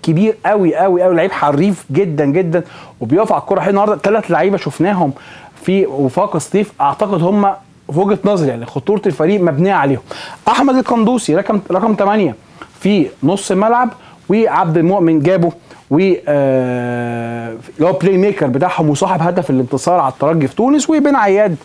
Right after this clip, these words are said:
المهاجم الصريح، لعيب خطير جدًا جدًا جدًا ومزعج. لكن النهارده الثلاثي ده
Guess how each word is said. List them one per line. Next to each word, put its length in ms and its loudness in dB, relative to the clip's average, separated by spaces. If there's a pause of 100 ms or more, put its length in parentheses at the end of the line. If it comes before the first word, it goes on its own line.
(360)
المهاجم 640 2
الصريح، 420 0 (260)
لعيب 240 2
خطير 520 -2
جدًا 300 0
جدًا 300 0
جدًا 340 0
ومزعج. 440 2
لكن 220 0
النهارده 420 2 (320)
الثلاثي 600 0
ده 180 2